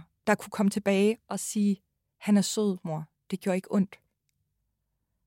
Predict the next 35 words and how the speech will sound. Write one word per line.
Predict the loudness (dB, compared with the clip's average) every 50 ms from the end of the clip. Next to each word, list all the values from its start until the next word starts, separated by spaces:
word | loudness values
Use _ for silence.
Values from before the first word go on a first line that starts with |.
| _ _ _ _ _ _ _ _ _ _ _ _ _ 2
Altså, | 2 4 4 4
han | 4 6 6 4 4
har | 4 4 4 4 4
trods | 4 2 0 0 0 2 2
alt | 2 2 2 0
behandlet | 0 0 2 4 4 4 4 2 0
hende | 0 0 0
pænt. | 0 -2 -2 -2 -2 -4 -8 -14 -20 _ _ _ _ 0
Altså, | 2 2 4 2
det | 2 2 0 0
kan | 2 2
godt | 2 2 0
ske, | 0 -2 -2
at | 0 2
han | 2 2 2
har | 2 -2
gjort | -2 0 0 4 6 6 4 4 2 -2 -4
usigelige | -2 -2 0 0 0 0 2 2 0 0
ting. | -2 0 0 2 0 0 -2 _ _
Altså, | 0 0 2 2 2 2
at | 2 2 2
han | 4 4 2
har | 2
gjort | -2 0 2 4 4 4 4
noget, | 4 4 4 2 2 2
der | 0
er | -2 -2
dybt | -2 0 0 0 0 -2 -8
krænkende | -6 0 4 4 4 4 2 0 -4 -4 -4 -6 -12 -20 -20 -20 -20 -20 -4 -2
for | 0
både | 4 6 6 6 6
mig | 6 6 6
og | 6 6
min | 6 6 4
datter. | 4 2 0 -4